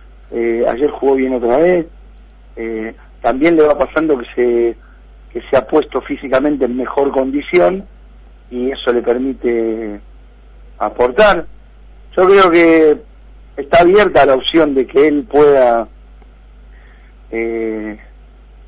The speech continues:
eh, está para cualquiera de los dos lados. Puede ser que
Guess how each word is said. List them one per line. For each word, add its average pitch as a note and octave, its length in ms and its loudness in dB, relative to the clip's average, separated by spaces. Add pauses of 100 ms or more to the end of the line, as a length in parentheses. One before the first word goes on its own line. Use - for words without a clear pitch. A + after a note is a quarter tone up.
(480)
eh, A2+ 400 -8
está F3 260 0
para E3+ 160 0
cualquiera D#3+ 380 2
de D3+ 100 4
los D3+ 120 4
dos D3+ 120 4
lados. G#2+ 300 2
Puede D#3 320 0
ser A#2+ 180 0
que A#2+ 300 -4